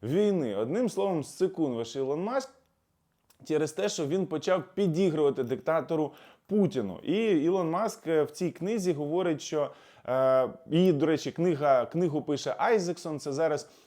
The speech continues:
ну, топовий біограф в Америці і в світі, який писав і про Стіва Джобса, який писав біографії багатьох інших великих, нині живущих і неживущих людей на цій планеті. Ну і Айзексон показує якраз Ілона Маска,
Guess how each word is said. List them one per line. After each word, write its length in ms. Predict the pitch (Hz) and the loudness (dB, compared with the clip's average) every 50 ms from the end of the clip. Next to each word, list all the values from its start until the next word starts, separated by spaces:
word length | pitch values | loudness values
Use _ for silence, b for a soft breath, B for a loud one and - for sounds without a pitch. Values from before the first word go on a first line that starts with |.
| b b - | b b -6
ну, 260 | 117 143 151 131 - - | -4 -2 -2 -2 -4 -2
топовий 500 | - 170 170 170 - - 147 139 143 139 | 2 2 4 4 2 0 0 0 0 0
біограф 640 | 123 113 110 147 160 160 151 123 135 131 123 104 101 107 | 0 2 2 4 4 4 4 2 2 0 -2 -2 -2 -2
в 60 | 131 | -2
Америці 520 | 131 139 160 165 143 143 131 - - 131 | 0 2 2 2 2 2 0 -2 -4 -8
і 40 | 120 | -8
в 80 | 110 - | -8 -8
світі, 480 | - - 151 196 208 175 - 156 143 | -6 -4 -2 -2 -2 -2 -4 -4 -2
який 300 | 139 127 - - 170 160 | -2 -4 -4 -4 -4 -4
писав 460 | - - 135 131 - 147 139 139 127 | -4 -4 -6 -6 -2 0 2 2 2
і 80 | 123 123 | 0 -2
про 180 | 104 - 117 113 | -4 -6 -8 -10
Стіва 320 | - - 127 117 104 107 | -8 -8 -6 -4 -4 -4
Джобса, 500 | 92 90 131 180 202 185 - - - 151 | -4 -2 0 0 0 0 -2 -4 -4 -4
який 300 | 135 123 - - 156 135 | -4 -4 -4 -4 -4 -4
писав 340 | 117 127 - - 127 123 113 | -6 -6 -6 -4 -4 -4 -4
біографії 600 | 104 117 117 113 120 131 127 120 - - 117 104 B B B B B B B | -4 -4 -6 -4 -2 0 0 0 -2 -4 -10 -10 B B B B B B B
багатьох 600 | - 107 143 135 165 160 165 - 196 180 139 - B B B B _ _ - | -4 -2 0 2 2 0 2 4 4 4 2 0 B B B B _ _ 0
інших 540 | 226 233 240 233 220 180 - 170 156 117 127 | 4 4 6 6 4 4 2 -2 -4 -4 -6
великих, 680 | 117 123 151 165 185 208 247 214 - 185 180 - B B B B | -4 -2 0 0 2 0 0 0 0 -2 -2 -2 B B B B
нині 400 | - 127 151 196 226 220 208 185 | -4 -2 0 0 2 2 2 0
живущих 760 | 143 117 127 156 160 170 208 233 - - 175 170 - - - | 0 0 2 0 2 2 0 -2 -2 -2 -4 -6 -6 -4 -4
і 40 | 165 | -2
неживущих 760 | 170 180 190 180 143 151 165 165 190 190 - - 185 - B B B B B B - | -2 0 -2 -2 -2 -2 -2 -2 -2 -4 -2 -2 -4 -4 B B B B B B 2
людей 440 | 127 147 175 185 147 156 175 185 185 | 4 4 6 6 4 4 4 4 4
на 140 | 175 160 | 2 0
цій 220 | 139 - 175 180 165 | -2 0 -2 -2 -2
планеті. 540 | - 151 165 165 160 151 127 110 - 120 107 | 0 0 0 0 0 -2 -2 -4 -4 -4 -4
Ну 240 | 123 165 214 220 | -4 -2 -2 -2
і 80 | 185 - - | -4 -2 0
Айзексон 560 | 147 165 170 165 147 147 - - 151 135 123 | 0 0 0 0 -2 -6 -8 -8 -10 -10 -8
показує 560 | - 135 120 - 151 165 180 170 147 151 143 | -8 -10 -6 -2 -2 0 0 0 -2 -2 -2
якраз 400 | 131 123 - 139 143 139 135 - - | -2 -2 -2 -2 -4 -4 -4 -4 -2
Ілона 380 | 147 147 139 135 127 127 123 | -2 0 0 0 0 -2 -4
Маска, 520 | 127 151 185 226 233 226 - - 175 143 | -4 -4 -4 -4 -4 -6 -4 -4 -4 -4